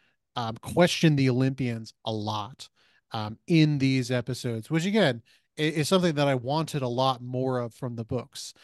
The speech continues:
And I feel like we are being given that more consistently in the T V show. Now, of course, at the end of this episode, when he falls into the Mississippi, um,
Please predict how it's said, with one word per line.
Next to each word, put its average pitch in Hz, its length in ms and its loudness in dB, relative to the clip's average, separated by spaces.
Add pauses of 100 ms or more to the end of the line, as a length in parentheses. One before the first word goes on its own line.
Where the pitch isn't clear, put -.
(160)
And 127 100 -4
I 120 60 0
feel 156 160 2
like 135 140 2
we 139 140 4
are 131 120 2
being 123 300 -4
given 123 320 -2
that 113 320 -12 (220)
more 143 320 2
consistently 120 880 -8
in 147 160 -2
the 135 100 -6
T 135 200 -10
V 123 160 -6
show. - 340 -16 (720)
Now, 120 120 -6
of 110 100 -8
course, 156 260 2
at 131 80 -2
the 143 160 0
end 208 140 0
of 156 60 -6
this 156 180 -4
episode, 131 680 -2 (260)
when 131 80 -10
he 123 60 -6
falls 131 320 -2
into 123 240 -8
the 117 100 -8
Mississippi, 127 800 -8 (520)
um, 110 540 -10